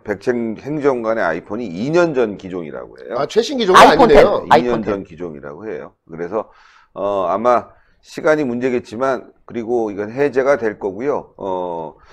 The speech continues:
Speaker 1: 지금 또 해제가 됐다고 해도 알려주겠습니까?
Speaker 3: 그럼요.
Speaker 1: 예, 피의사실 공포하지 말라고 그래서 지금 저렇게 난리를 치고 있는데요. 그래서 검찰이 이것도 해제가 됐다고 얘기는 하지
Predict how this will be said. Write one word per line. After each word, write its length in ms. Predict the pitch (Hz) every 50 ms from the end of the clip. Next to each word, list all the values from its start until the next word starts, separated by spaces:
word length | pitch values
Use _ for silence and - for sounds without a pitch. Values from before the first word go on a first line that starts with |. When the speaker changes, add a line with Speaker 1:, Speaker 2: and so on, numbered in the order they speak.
| - _ _ _
Speaker 1:
지금 280 | - 117 123 143 131 - _
또 160 | - 156 147
해제가 420 | 139 156 185 180 165 196 202 202 202
됐다고 520 | 202 139 131 - - 185 185 175 151 147
해도 500 | 123 117 113 147 156 123 92 76 - _ _ _ _ _ _
알려주겠습니까? 880 | - 104 120 131 156 147 160 185 180 175 - 156 170 156 131 - 110 113
Speaker 3:
그럼요. 460 | 117 147 151 208 208 113 90 92 -
Speaker 1:
예, 260 | 101 101 98 90 87
피의사실 400 | - - 160 151 143 143 135 123
공포하지 480 | 110 110 117 110 - 113 117 107 101 101
말라고 380 | 98 90 87 92 104 107 107 101
그래서 220 | 95 90 90 90
지금 200 | - 87 90 82 - _ - _ _ _
저렇게 320 | - - - - - 143
난리를 440 | 107 101 98 110 120 123 117 110 -
치고 240 | - - 123 123 117
있는데요. 540 | 101 92 92 87 80 78 78 92 113 - - _ _ _ _ _ _
그래서 540 | - 110 117 117 110 131 110 107 110 107 92
검찰이 440 | - 113 117 127 120 143 143 135 135
이것도 440 | 117 127 123 - - 143 131 - - - - - - -
해제가 540 | 139 143 143 139 120 135 135 120 135 131 123 -
됐다고 520 | 113 107 - - - 120 117 117 123 113
얘기는 340 | 95 95 98 95 113 123 107
하지 280 | 107 127 131 - 110